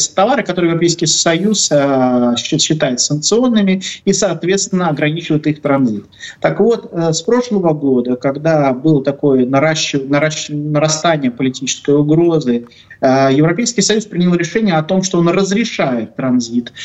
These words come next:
железнодорожных санкционных товаров, так называемых, в России, в Калининградскую область, но только в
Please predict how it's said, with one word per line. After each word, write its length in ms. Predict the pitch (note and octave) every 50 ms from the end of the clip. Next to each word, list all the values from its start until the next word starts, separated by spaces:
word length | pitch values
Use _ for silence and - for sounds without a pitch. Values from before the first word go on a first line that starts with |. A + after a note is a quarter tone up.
| - - - -
железнодорожных 800 | C3+ C3 C#3 E3 E3 D#3+ E3 E3 D#3+ D3 C3+ C3 - B2+ A#2+
санкционных 560 | - - D3+ D3 - - D3+ C#3 B2+ B2+ B2+ -
товаров, 440 | D3+ C3+ C3 B2+ B2 A#2 A#2 A#2 - - _
так 120 | - - C#3
называемых, 600 | C3 B2 C3+ C3 C3 C3 B2 A2+ A#2 A#2+ A#2 -
в 40 |
России, 380 | C3 B2+ C3 - E3 D3+ D3 D#3
в 80 | D3+ B2+ -
Калининградскую 540 | - D#3 C#3 C#3 C#3+ D3+ D3+ - - A#3+ C4+
область, 320 | C4+ A#3 A#3+ A3 - - - - - - - -
но 220 | - E3+ F#3+ G#3+ G3+
только 420 | G3+ - B3 A#3+ A#3+ A#3+ - F#3
в 80 | -